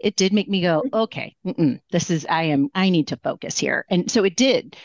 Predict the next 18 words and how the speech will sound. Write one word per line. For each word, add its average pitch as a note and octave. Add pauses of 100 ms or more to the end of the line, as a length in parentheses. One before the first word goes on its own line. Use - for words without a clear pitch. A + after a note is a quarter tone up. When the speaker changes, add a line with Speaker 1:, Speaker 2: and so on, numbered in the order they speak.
(520)
Speaker 1:
Now, G3 (220)
the A3
thing C4+
you C4+
gotta A#3
be F#3+
careful E4+
about D#3
is F#3
thinking F3+
that, D#3+
like, D3+ (520)
you're F#3
not F#3+
gonna F#3
be F3+ (140)
learning F3+ (1120)
forever, F#3+